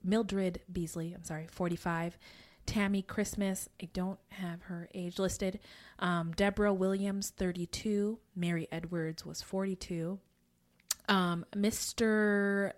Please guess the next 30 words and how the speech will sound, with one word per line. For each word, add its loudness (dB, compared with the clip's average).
Turner's -2
crimes, -2
um, -4
began 0
in -2
nineteen -4
eighty-seven -4
and -4
his -8
spree -4
ended -4
in -8
nineteen -10
ninety-eight. -6
He 2
was 2
apprehended -2
in -6
two -2
thousand -2
three -2
at 2
age -2
thirty-seven. -2
And, -2
uh, 0
what 2
did 4
he 4
get? 2